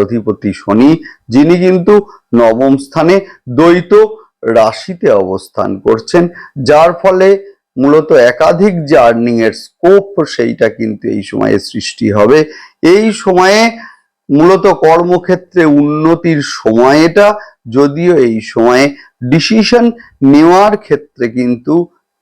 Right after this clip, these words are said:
অবশ্যই হঠকারিতা আপনাদেরকে বর্জন করতে হবে। এই সময়ে হঠকারী সিদ্ধান্তের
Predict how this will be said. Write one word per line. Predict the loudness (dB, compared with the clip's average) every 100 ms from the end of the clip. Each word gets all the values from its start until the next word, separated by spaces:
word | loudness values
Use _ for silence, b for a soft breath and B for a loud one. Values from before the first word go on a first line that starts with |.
| 0
অবশ্যই | 2 2 0 0 -4 0 2 0
হঠকারিতা | -2 -4 -2 0 -2 0 0
আপনাদেরকে | 0 -2 0 0 0 -4 -4 B B 0
বর্জন | 2 4 2 0 -2 -2 -2
করতে | -4 -6 -8 -10
হবে। | -8 -6 0 -2 -2 B B B 0
এই | 0 0
সময়ে | -4 -2 0 2 2 0 -4 _ _ _ _ _
হঠকারী | -2 0 0 2 0 -4
সিদ্ধান্তের | -8 -8 -8 -4 -2 -2 -2 -2